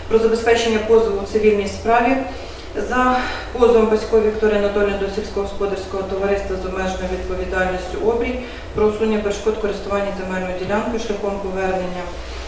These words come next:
її власнику та скасування рішення державного реєстратора права оренди земельної ділянки встановив. Оскільки для виготовлення повного тексту ухвали необхідний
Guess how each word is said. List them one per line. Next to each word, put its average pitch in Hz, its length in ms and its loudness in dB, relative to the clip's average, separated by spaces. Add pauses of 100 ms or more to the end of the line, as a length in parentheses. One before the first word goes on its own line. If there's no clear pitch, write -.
(160)
її 214 280 4
власнику 233 420 4 (100)
та 214 60 2
скасування 208 640 0
рішення 208 400 -2
державного 196 440 -2
реєстратора 196 640 2
права 208 440 2
оренди 190 340 -2 (100)
земельної 185 400 -2
ділянки 208 440 -2
встановив. 196 560 -2 (540)
Оскільки 269 340 0
для 269 180 0
виготовлення 254 520 2
повного 220 500 2
тексту 208 400 -2
ухвали 208 420 0
необхідний 202 440 -2